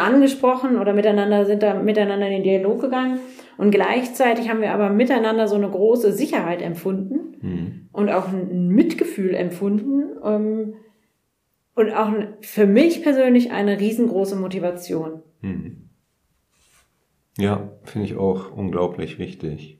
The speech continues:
Speaker 2: Also so ein Zusammenwachsen als Team, was dadurch dann auch entsteht, ne? So nicht nur eine Gruppe von Menschen, die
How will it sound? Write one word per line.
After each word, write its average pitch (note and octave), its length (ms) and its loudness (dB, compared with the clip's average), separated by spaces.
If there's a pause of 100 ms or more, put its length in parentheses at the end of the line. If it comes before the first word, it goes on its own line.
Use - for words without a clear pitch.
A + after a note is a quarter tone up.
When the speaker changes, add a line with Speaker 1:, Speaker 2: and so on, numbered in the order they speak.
(140)
Speaker 2:
Also D#2+ 160 -8
so F2+ 60 -2
ein F#2+ 80 -4
Zusammenwachsen F#2+ 920 -4
als F2+ 320 -8
Team, F#2+ 340 -6
was D2+ 200 -8
dadurch D2+ 320 -10
dann D2+ 220 -10
auch C#2+ 160 -14
entsteht, C#2 560 -14
ne? E2 120 -10 (1040)
So D#2 400 -4 (920)
nicht - 180 -12
nur E2 100 -4
eine E2+ 140 -4
Gruppe G2 360 -4
von F2 260 -4
Menschen, G2 480 -4
die F#2+ 340 -2